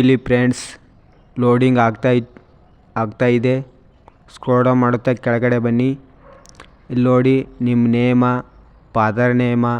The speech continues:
ರಿಜಿಸ್ಟ್ರೇಷನ್ ನಂಬರ, ರೋಲ್ ನಂಬರ, ಎಕ್ಸಾಮ್ ಡೇಟಾ, ಶಿಫ್ಟ, ಎಕ್ಸಾಮ್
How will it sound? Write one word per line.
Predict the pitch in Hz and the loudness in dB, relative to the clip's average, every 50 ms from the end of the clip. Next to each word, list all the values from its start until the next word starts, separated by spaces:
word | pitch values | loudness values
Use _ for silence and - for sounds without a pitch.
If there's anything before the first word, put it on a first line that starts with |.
| - - - - - _ - 120 113 | -8 -12 -20 -20 -20 _ -12 -8 -6
ರಿಜಿಸ್ಟ್ರೇಷನ್ | 117 110 110 113 - - - 127 120 113 - - 123 120 120 | -6 -6 -6 -8 -8 -6 -2 -2 -2 -2 -2 -4 -2 -2 0
ನಂಬರ, | 117 117 113 120 120 117 120 117 120 120 - - - - - 113 110 107 | 0 0 0 0 0 -2 -2 -2 -4 -4 -8 -12 -20 -20 -18 -14 -8 -6
ರೋಲ್ | 110 110 117 120 120 123 | -4 -2 0 0 0 0
ನಂಬರ, | 120 117 117 117 117 110 117 117 117 120 - - - - - - 113 113 | 0 2 0 0 0 -2 -2 -2 -4 -6 -8 -14 -20 -20 -14 -10 -8 -8
ಎಕ್ಸಾಮ್ | 110 110 104 123 120 120 117 113 107 | -6 -6 -4 -2 -2 0 0 0 0
ಡೇಟಾ, | 117 120 117 110 - 120 117 113 117 117 117 - - - - - - - - - - - - | 0 0 0 -2 -2 -2 -2 -2 -4 -6 -10 -14 -20 -20 -20 -20 -20 -20 -20 -20 -20 -20 -10
ಶಿಫ್ಟ, | - 131 127 110 - - - - 117 113 113 113 113 - - - - - - _ _ - 117 120 | -6 -4 -4 -4 -6 -8 -8 -4 -4 -2 -2 -4 -6 -10 -18 -20 -20 -20 -20 _ _ -8 -6 -6
ಎಕ್ಸಾಮ್ | 117 113 107 117 123 120 120 | -6 -4 -4 -2 -2 0 -2